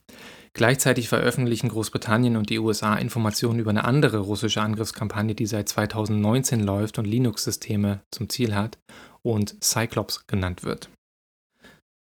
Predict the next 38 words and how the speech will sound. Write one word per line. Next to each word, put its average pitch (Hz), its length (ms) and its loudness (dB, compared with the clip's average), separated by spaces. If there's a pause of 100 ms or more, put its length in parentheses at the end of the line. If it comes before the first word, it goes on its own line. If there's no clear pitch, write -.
(160)
Und 127 180 0
nun 131 220 4
sind 127 200 4
wir 117 300 0 (160)
am 117 220 -2
vierundzwanzigsten 110 760 -2
zweiten, 104 400 -4
am 107 120 0
Tag 107 240 -2
der 113 120 -2
Invasion, 104 480 -2
also 101 200 -2
gestern, 113 600 -2 (280)
ähm, 95 380 -6 (680)
wenn 107 100 -6
ich 92 100 -10
das 110 140 -6
aufnehme. 113 640 0 (560)
Und 113 180 0
hier 123 160 6
passieren 117 580 0
jetzt 110 160 0
so 117 100 0
viele 113 240 -2
Dinge 110 220 2
gleichzeitig, 107 560 -2
dass 101 160 -4
ich 101 100 -2
nur 107 120 0
noch 101 100 -2
kursorisch 101 460 -2
drüber 101 280 0
gehe. 92 200 -4
Es 85 100 -6
gibt - 180 -10
zahlreiche 104 520 0
Vor-, 120 400 0
Vorfälle. 101 560 -2